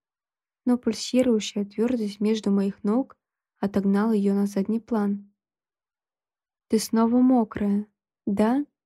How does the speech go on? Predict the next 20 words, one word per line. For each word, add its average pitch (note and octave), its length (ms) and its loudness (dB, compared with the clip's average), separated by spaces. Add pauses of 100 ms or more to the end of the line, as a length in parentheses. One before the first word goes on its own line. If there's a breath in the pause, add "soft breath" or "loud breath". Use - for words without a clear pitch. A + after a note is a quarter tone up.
(100)
Камила?" G#3+ 640 2 (1800)
"А G#3+ 100 -2
ты G3+ 160 0
снова A3 380 0
твёрдый, G#3 680 0 (320)
Ник", G3+ 340 0 (1400)
томно A3 240 2
прошептала G3+ 640 -8
я, G#3 460 -2
проводя G3+ 420 -2
раскрытыми G3+ 580 -4
губками G#3+ 520 -4
по G3 160 -8
всей G3 200 -6
длине G3+ 360 0
члена. G#3 520 -4 (1160)
Его A3+ 340 4
глаза G#3+ 440 0
вмиг G#3+ 280 0
потемнели, G#3 800 0